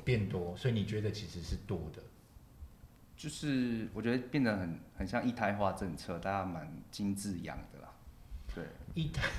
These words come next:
Speaker 1: <laughs> 你忽然给我好多 information，我消化不了。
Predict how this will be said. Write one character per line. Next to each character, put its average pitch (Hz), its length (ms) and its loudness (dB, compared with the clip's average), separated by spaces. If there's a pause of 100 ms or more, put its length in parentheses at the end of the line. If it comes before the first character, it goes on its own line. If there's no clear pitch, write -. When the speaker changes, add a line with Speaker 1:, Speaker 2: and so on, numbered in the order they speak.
(640)
Speaker 1:
<laughs> 185 760 12
你 151 120 12
忽 214 140 12
然 202 200 12
给 190 80 12
我 185 220 12
好 131 160 12
多 165 160 10
information， 139 680 10
我 123 100 12
消 165 220 12
化 175 160 12
不 185 100 12
了。 135 100 12